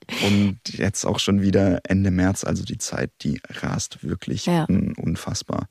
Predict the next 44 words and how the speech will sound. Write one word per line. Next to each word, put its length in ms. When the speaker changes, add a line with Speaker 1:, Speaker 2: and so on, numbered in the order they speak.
Speaker 2:
Und 100
Speaker 1:
Ja. 60
Speaker 2:
macht's, 340
macht's 240
aber 140
noch 120
Spaß? 440
Also 140
ist 140
es 140
bei 140
dir, 200
findest 320
du's 160
geil? 460
Ist 100
es 120
Speaker 1:
Absol-, 260
Speaker 2:
cool? 100
Speaker 1:
absolut. 520
Also 200
ich 100
Speaker 2:
<laughs> 20
Speaker 1:
bin 120
jetzt 240
seit 340
knapp 320
zwei 360
Jahren 460
im 380
gewerblichen 720
Bereich 360
tätig 600
und 420
man 360
lernt 440
nie 180
aus 360
da. 200
Speaker 2:
Mhm. 160
Speaker 1:
Also 200
das 160
ist 180
wirklich, 440